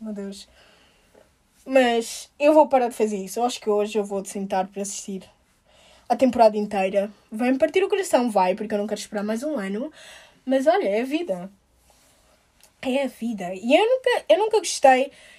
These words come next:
eu nunca quis assistir Big Mouth porque eu achava que era demasiado,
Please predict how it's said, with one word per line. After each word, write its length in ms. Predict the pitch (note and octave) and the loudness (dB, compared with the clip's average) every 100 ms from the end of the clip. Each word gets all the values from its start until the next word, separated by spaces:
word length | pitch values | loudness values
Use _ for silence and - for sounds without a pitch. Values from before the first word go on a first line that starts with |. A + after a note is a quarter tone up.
| _ | _
eu 100 | - | -2
nunca 240 | E4 F#4+ G4 | 0 2 -2
quis 320 | - C4+ C#4 | -2 -6 -4
assistir 380 | D4 - - B3+ | -4 -6 -8 -6
Big 260 | G#3 A3 | -4 -4
Mouth 220 | A#3 B3+ C4 | -2 -2 -2
porque 220 | B3+ B3+ | -6 -4
eu 40 | B3+ | -4
achava 340 | B3+ A#3+ A#3 | -2 -2 -4
que 100 | A3+ | -6
era 140 | A3+ A3 | -4 -4
demasiado, 800 | A3+ G#3+ G#3+ G3+ G#3 G#3 B3 | -4 -4 -4 -2 -2 -2 -8